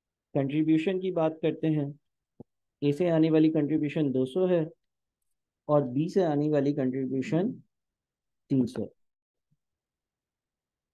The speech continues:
अगर मैं ऐसी छोटी सी आपसे बात करूं कि लेट से company या तो ए बना सकती है या company जो है ना वो बी बना सकती है।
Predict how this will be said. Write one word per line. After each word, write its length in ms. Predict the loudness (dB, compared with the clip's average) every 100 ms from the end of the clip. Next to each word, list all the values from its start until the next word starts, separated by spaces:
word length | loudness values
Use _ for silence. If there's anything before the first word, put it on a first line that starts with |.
| _
अगर 220 | 0 2 2
मैं 140 | 2
ऐसी 280 | 0 0 -2
छोटी 340 | -2 -4 -4 -2
सी 140 | 0
आपसे 300 | -2 -2 -4
बात 240 | -2 -4 -4 -2
करूं 300 | -2 -2 -2
कि 140 | -2
लेट 300 | 2 0 0
से 340 | -6 -2 -2 -2 -6 -16 _ _ _ _
company 840 | 2 2 0 -4 0 2 4 2 -2 -8 _ _ _ _ _ _ _ _ _ _ _ _ _ _ -8
या 300 | 2 4 4 2
तो 80 | 2 2 -2 0
ए 220 | 2 4 4
बना 300 | 2 0 -2
सकती 500 | -4 -6 -4 0 4
है 140 | 4 2 -4 _ _ _ _ _ _ _ _ _ _ _ _ _ _ _ _ -10
या 340 | 0 4 4 4 2
company 440 | 0 -2 -4 -4 0
जो 120 | 2
है 120 | 2
ना 140 | 0 -2
वो 180 | -2 -2
बी 220 | 0 2
बना 280 | 2 2 0
सकती 460 | -4 -10 -12 -10
है। 80 | -8